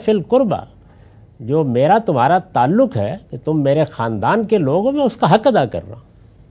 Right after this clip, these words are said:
یعنی ایک ذمہ داری ہے میری، وہ پوری کر رہا ہوں میں، اور وہ ذمہ داری تمہاری قرابت سے مجھ پر عائد ہوتی ہے۔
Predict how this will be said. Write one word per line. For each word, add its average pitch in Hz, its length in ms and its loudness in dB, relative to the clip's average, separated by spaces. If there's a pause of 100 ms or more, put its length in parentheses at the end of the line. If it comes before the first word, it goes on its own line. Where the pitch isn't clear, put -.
یعنی 107 260 -8
ایک 123 220 -6
ذمہ 101 240 -4
داری 208 320 0
ہے 214 60 2
میری، 123 280 -4 (120)
وہ 170 120 -2 (100)
پوری 175 220 -2
کر 202 160 -2
رہا 226 200 -4
ہوں 202 100 -4
میں، 175 180 -4 (440)
اور 127 140 -4
وہ 151 140 0
ذمہ 139 300 -2
داری 175 280 0
تمہاری 165 360 -2 (100)
قرابت 160 440 2
سے 196 100 -2
مجھ 143 240 -4
پر 147 100 -4 (280)
عائد 113 280 -2
ہوتی 95 320 -8
ہے۔ - 180 -18